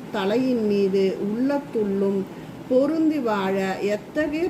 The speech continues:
பெரும் தவத்தை நாம் புரிந்தேனே. நீற்றினான் நிமிர்ப்பும்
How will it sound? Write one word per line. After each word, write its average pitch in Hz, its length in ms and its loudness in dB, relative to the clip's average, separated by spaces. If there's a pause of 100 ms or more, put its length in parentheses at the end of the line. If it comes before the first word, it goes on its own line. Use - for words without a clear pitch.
பெரும் 233 380 2
தவத்தை 196 600 0 (140)
நாம் 190 360 -2
புரிந்தேனே. 190 760 2 (3000)
நீற்றினான் 285 840 4
நிமிர்ப்பும் 233 540 -2